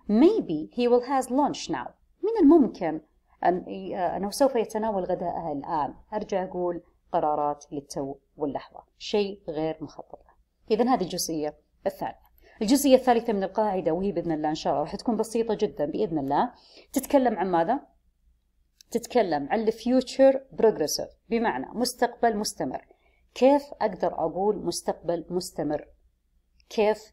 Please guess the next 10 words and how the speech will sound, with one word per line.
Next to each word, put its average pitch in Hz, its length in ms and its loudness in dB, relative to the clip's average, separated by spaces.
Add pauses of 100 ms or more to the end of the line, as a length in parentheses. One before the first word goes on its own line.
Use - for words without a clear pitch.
يجي 185 520 -6
مستقبل 180 580 -2
مستمر؟ 147 540 -6 (380)
المستقبل 247 600 4
المستمر 180 640 -2
أعني 240 300 0
فيه 226 280 -4 (300)
أنني 202 460 0
أتكلم 202 800 -2 (420)
عن 247 400 2